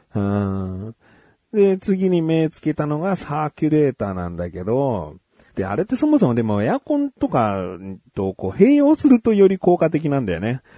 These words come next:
あれを扇風機として使うっていうのはあんまりないのかもしれないんだけど、だけど、まあ、空気を循環させるっていう意味でも、まあいいんじゃないかなと思って。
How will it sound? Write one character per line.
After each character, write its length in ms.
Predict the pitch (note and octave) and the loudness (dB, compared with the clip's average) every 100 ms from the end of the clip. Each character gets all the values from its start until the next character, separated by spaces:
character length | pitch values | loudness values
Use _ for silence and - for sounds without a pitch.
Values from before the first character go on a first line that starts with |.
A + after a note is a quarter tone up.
| - - | -16 -4
あ 100 | F#3+ | 2
れ 80 | |
を 40 | C4+ | 2
扇 360 | - C4+ D4+ D4+ | 4 2 2 -2
風 240 | D#4+ D#4+ D4+ | 6 6 6
機 140 | F#3+ | 2
と 120 | B2+ | -2
し 120 | - | -2
て 160 | - A#2+ | -2 -2
使 320 | - - C3+ | -2 -4 2
う 100 | C3+ | 2
っ 20 | D3+ | 0
て 180 | - | -2
い 40 | G#2+ | -2
う 20 | |
の 100 | G2 | -2
は 360 | F#2+ G#2+ B2+ F3 | -6 -10 -8 -4
あ 40 | |
ん 80 | D4 | 0
ま 80 | C#4+ | 2
り 80 | |
な 140 | C4+ C4 | 2 2
い 60 | E3 | 2
の 40 | |
か 120 | A#2 | 0
も 80 | G#2+ | -4
し 100 | A#2 | -2
れ 80 | G#2+ | 0
な 80 | A2+ | 0
い 80 | |
ん 40 | G#2 | -2
だ 100 | F2+ | -4
け 80 | F#2 | -2
ど、 260 | F#2 D#2+ D#2 _ _ _ _ A2+ | -4 -4 -12 _ _ _ _ -2
だ 140 | D#3 | 2
け 100 | D#3 | 4
ど、 260 | A#2+ G#2 G2+ | 6 4 4
ま 160 | D#3+ | 0
あ、 80 | B2 _ - _ _ | -2 _ -20 _ _
空 240 | - C4+ A#3 | 6 6 6
気 180 | - A#2 | 4 4
を 100 | G#2 | 4
循 280 | C3 F3+ | 2 2
環 260 | F#3+ G#3 A3+ | 2 2 4
さ 140 | A3 | 2
せ 140 | - G3+ | 4 6
る 100 | A3 | 6
っ 60 | |
て 180 | A3 G#3+ | 4 0
い 180 | D#3 D3 | 4 4
う 40 | |
意 120 | D#3 F#3 | 4 4
味 140 | E3 | 4
で 100 | E3+ | 4
も、 320 | A#3 G3 A#2 | 6 6 4
ま 140 | B2 A#2 | 2 0
あ 40 | |
い 60 | A2+ | 0
い 100 | C#3 | 0
ん 140 | C#3+ | 0
じ 100 | C3 | 0
ゃ 60 | A2 | 0
な 100 | B2 | -4
い 80 | |
か 160 | A#2+ A2+ | -4 -4
な 300 | A2+ A#2 A#2 | -4 -4 -4
と 80 | F2+ | -6
思 160 | F2 F2 | -10 -12
っ 60 | |
て。 400 | _ - F2 E2+ | _ -8 -8 -8